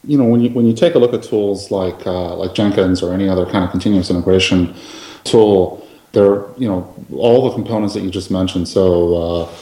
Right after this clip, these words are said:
build, orchestration, um, reporting, deploy, install, et cetera, a lot of that stuff can be done by one tool, but is it a good idea?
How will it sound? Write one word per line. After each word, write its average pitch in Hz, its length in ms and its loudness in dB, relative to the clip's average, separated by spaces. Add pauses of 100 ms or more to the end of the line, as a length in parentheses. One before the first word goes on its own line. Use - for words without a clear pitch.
(220)
build, 104 340 4
orchestration, 98 1160 -4
um, 92 380 -6
reporting, 98 600 0
deploy, 101 320 -2
install, 92 520 -2
et - 40 -16
cetera, 95 420 -2 (380)
a 104 40 2
lot 110 200 4
of 135 60 2
that 117 140 0
stuff 107 200 -6
can 110 240 -4
be 98 80 -4
done 95 240 -2
by 95 100 0
one 90 220 -2
tool, 127 340 0
but - 380 -2
is 113 160 -2
it 107 80 4
a 101 40 4
good 104 140 4
idea? 107 540 0